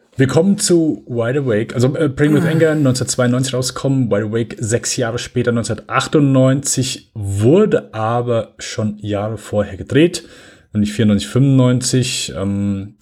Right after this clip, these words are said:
Harvey Weinstein hatte hier ordentlich seine Finger im Spiel, der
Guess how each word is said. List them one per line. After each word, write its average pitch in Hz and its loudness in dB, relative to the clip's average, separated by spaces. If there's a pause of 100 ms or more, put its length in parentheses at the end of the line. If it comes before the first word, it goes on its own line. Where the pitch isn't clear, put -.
(100)
Harvey 107 0
Weinstein 113 2
hatte 101 2
hier 104 0
ordentlich 101 -2
seine 98 -4
Finger 107 0
im 101 -2
Spiel, 104 -2
der 92 -6